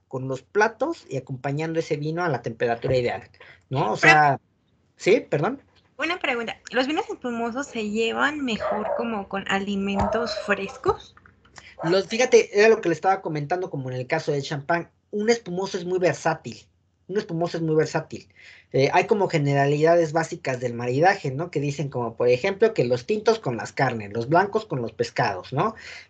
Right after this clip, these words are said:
Speaker 1: Y en el caso de los vinos espumosos tienen mucha versatilidad, porque el gas ayuda, es como está fungiendo como un tema de, no, no exactamente como el refresco, porque el refresco es algo burdo.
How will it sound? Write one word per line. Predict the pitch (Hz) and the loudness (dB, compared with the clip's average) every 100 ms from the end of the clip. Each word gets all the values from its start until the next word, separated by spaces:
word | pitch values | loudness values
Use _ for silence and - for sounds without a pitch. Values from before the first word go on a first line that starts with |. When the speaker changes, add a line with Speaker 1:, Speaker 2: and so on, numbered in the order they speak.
| - | -2
Speaker 1:
Y | 160 143 139 139 135 | 4 6 8 6 6
en | 135 | 4
el | 135 | 2
caso | 139 180 214 | 2 2 2
de | 180 | 2
los | 147 143 | 2 -2
vinos | 170 175 | -6 -8
espumosos | 156 156 156 156 - | -12 -8 -6 -6 -8
tienen | - 160 156 | -6 -4 -2
mucha | 151 151 156 - 151 | 0 0 0 0 2
versatilidad, | 131 123 120 - 123 120 120 131 131 - _ _ _ _ - | 2 0 -4 -4 -6 -4 0 0 0 -6 _ _ _ _ -4
porque | 123 - | -2 0
el | 120 123 | 0 2
gas | 151 185 233 | 4 4 4
ayuda, | 165 139 160 143 | 0 0 0 0
es | 135 | -2
como | - 202 156 | -4 -6 -6
está | 127 165 | -4 -6
fungiendo | - 190 175 190 190 196 | -6 -10 -6 -6 -6 -8
como | 139 147 | -6 -4
un | 165 | -2
tema | 180 175 170 | -2 2 2
de, | 139 113 110 | 2 0 -2
no, | 143 156 170 | -4 -4 -2
no | 170 | 0
exactamente | 185 233 233 196 196 214 | 0 2 0 0 -2 -2
como | 165 127 | -2 -2
el | |
refresco, | 117 117 156 - | -4 0 0 0
porque | - 131 110 | -6 -8 -8
el | |
refresco | 110 123 139 - | -8 -6 -4 -2
es | |
algo | - 131 139 | 0 2 4
burdo. | 151 220 156 - | 6 6 4 -2